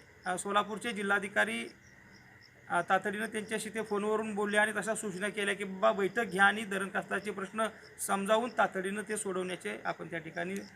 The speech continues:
निर्देश द्या किंवा प्रयत्न करा." आणि निश्चितपणानं मी कलेक्टर साहेबांना आवाहन करतो की ह्या रंजल्या गांजल्या शोषित वंचित जो तळागाळातला धरणग्रस्त आहे, ह्या सगळ्या धरणग्रस्तांचे आशीर्वाद आपण घेणार का? आणि निश्चितपणानं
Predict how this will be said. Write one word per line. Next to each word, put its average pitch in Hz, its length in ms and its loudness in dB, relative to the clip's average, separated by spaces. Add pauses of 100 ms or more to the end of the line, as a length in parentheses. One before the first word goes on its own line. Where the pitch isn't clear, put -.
(240)
निर्देश 190 360 0
द्या 233 100 6
किंवा 262 180 8
प्रयत्न 269 320 8
करा." 160 220 4 (760)
आणि 240 180 8
निश्चितपणानं 294 640 8
मी 294 280 0 (160)
कलेक्टर 247 300 4
साहेबांना 247 440 6
आवाहन 202 260 4
करतो 156 440 -8 (420)
की 220 100 -4
ह्या 247 160 12
रंजल्या 247 380 8
गांजल्या 233 520 10 (500)
शोषित 214 320 -4
वंचित 240 320 -4 (720)
जो 226 180 -2
तळागाळातला 277 520 12
धरणग्रस्त 233 520 2
आहे, 143 100 -2 (520)
ह्या 240 120 6
सगळ्या 240 440 8
धरणग्रस्तांचे 233 720 0
आशीर्वाद 240 500 4
आपण 247 460 4
घेणार 185 360 6
का? 156 200 -2 (600)
आणि 220 160 -2
निश्चितपणानं 254 840 2